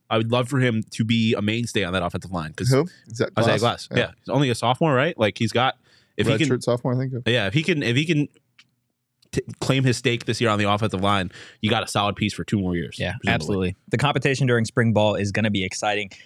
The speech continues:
Speaker 3: Guys, if you're trying to get in some competition a little bit earlier than that, do it on February twenty-fifth, because Four Peaks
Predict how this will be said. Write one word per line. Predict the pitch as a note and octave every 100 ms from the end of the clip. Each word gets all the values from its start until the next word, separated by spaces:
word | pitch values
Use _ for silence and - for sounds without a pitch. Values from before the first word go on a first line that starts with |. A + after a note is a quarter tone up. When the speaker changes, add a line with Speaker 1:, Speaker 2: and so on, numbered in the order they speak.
| _
Speaker 3:
Guys, | C3 B2+ A2+
if | A2
you're | G#2
trying | C3
to | B2
get | B2 B2
in | A2
some | - G2+
competition | - A2 G2+ - A#2 G#2
a |
little | G#2 G#2+
bit | F#2+
earlier | G#2 A#2+ C3 G#2
than | F#2+
that, | F#2+ F#2+ _ - -
do | G#2+ D#3+
it |
on | D3 A2
February | - C3 C#3 B2 A2+ G2+
twenty-fifth, | - A2+ B2+ C3+ A2+ - - A2+ -
because | G2 - -
Four | - - D3 D#3+ D#3
Peaks | - - B2 A2 -